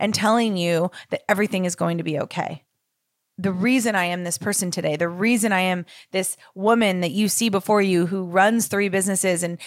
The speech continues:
is super successful at doing what she does and doesn't do anything half-ass, came because I was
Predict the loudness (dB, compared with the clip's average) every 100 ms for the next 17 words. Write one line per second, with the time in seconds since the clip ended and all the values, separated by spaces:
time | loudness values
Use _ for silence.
0 | -8 -2 2 2 2 2 0 -2 -2 0
1 | 0 2 2 2 0 0 0 0 -2 0
2 | 2 4 2 0 0 2 2 -2 -4 -4
3 | -2 -2 0 0 0 2 2 0 -6 -18
4 | -18 -6 0 2 4 2 0 -4 _ -12
5 | -8 -8 -6 0 4 6 4 2 -8 -20
6 | _ 2 4 4 0 -6